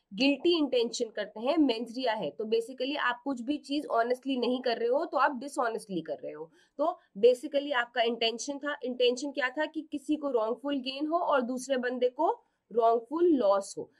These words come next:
तो जब आपने, ए ने बी की watch ली थी, तो ए का क्या intention था कि उसको क्या हो, wrongful gain हो, और B को क्या हो,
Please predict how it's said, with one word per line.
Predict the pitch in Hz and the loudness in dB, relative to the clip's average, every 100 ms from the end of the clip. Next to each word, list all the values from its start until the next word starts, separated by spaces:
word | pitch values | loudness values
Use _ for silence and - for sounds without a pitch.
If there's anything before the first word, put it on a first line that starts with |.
| _ 254 | _ 0
तो | |
जब | 226 269 269 | 2 2 0
आपने, | 254 233 247 247 | -2 -2 0 0
ए | 508 - 247 277 | 0 0 0 4
ने | 269 254 294 | 4 4 2
बी | 208 190 247 262 - | -2 -2 -2 -2 -4
की | 269 302 330 _ _ _ _ _ _ 220 | -2 -2 -2 _ _ _ _ _ _ -6
watch | 220 220 285 294 - 233 | 4 4 4 0 -10 -6
ली | 240 247 | -2 -2
थी, | 240 226 359 - _ _ _ _ - | -2 -4 -4 -6 _ _ _ _ 2
तो | 294 330 - _ - | 2 2 -4 _ -2
ए | 254 269 269 | 0 0 0
का | 339 | 2
क्या | 339 302 302 | 2 2 2
intention | 330 311 277 269 233 | 2 2 -2 -2 -4
था | 226 156 _ _ _ 277 | -4 -8 _ _ _ -8
कि | - | -2
उसको | 285 285 - 311 330 | -2 -2 -4 -4 -2
क्या | 320 302 | 0 2
हो, | 320 403 - _ _ _ | 2 2 -2 _ _ _
wrongful | 214 226 247 254 294 330 240 | 2 4 4 0 0 2 2
gain | 247 269 311 233 | 0 2 2 2
हो, | 185 - _ _ _ _ _ _ _ _ _ _ _ _ _ _ _ _ _ _ _ _ _ _ - | -2 -4 _ _ _ _ _ _ _ _ _ _ _ _ _ _ _ _ _ _ _ _ _ _ 0
और | 247 | 2
B | 214 269 285 | 2 0 2
को | 339 | -2
क्या | 339 311 | 0 2
हो, | 320 349 | 2 2